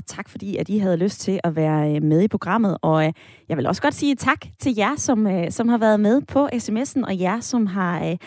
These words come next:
ringet ind i dag. Vi skal jo, øh, til at på weekend, så, øh, Ring til Radio fire er altså ikke tilbage i morgen. Men, øh, hvis du tænder for din radio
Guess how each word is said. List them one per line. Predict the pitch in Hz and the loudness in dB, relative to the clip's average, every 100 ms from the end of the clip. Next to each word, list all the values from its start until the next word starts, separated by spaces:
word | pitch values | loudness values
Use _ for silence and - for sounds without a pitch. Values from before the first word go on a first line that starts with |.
| - - _ - | -20 -20 _ -4
ringet | 196 285 302 | 2 2 4
ind | 302 285 - | 0 0 -4
i | |
dag. | 240 262 277 - - - _ _ _ _ _ _ - | -2 -2 -2 -12 -20 -20 _ _ _ _ _ _ -8
Vi | 202 | -6
skal | - 208 | -2 2
jo, | 196 185 175 | 2 4 4
øh, | 165 156 139 135 170 _ | 4 2 -2 -4 -10 _
til | - 403 | -2 2
at | 311 | 2
på | 165 | 0
weekend, | 165 220 220 - - - | -2 -2 -2 -4 -8 -8
så, | - 202 | 0 4
øh, | 185 175 180 | 6 4 2
Ring | 285 269 | 0 -2
til | |
Radio | 202 202 | -2 -2
fire | 175 208 247 - | -2 0 0 0
er | 190 185 | 0 0
altså | - 175 - - | -2 -4 -4 -4
ikke | 302 320 214 170 - | 0 0 0 -4 -4
tilbage | 214 - 170 190 214 | -4 0 0 0 -2
i | 196 | 0
morgen. | 175 165 214 233 208 | 2 2 2 -2 0
Men, | 180 175 | 2 4
øh, | 160 156 156 | 2 2 2
hvis | 208 - | 0 0
du | 190 165 | -2 -2
tænder | - 277 381 | 0 -2 0
for | 269 | 0
din | 262 247 | 0 0
radio | 277 254 196 | 0 0 0